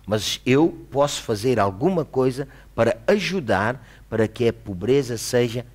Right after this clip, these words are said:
erradicada deste mundo. Uhum. E posso ensinar princípios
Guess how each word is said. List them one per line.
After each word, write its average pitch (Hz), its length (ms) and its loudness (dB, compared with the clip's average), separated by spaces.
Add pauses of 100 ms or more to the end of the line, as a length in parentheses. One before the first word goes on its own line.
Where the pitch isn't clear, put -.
(140)
erradicada 98 840 -4
deste 78 300 -16
mundo. 71 340 -16 (2000)
Uhum. 104 340 -10 (2750)
E - 60 -16
posso 143 300 -2
ensinar 156 400 2
princípios 180 1000 -4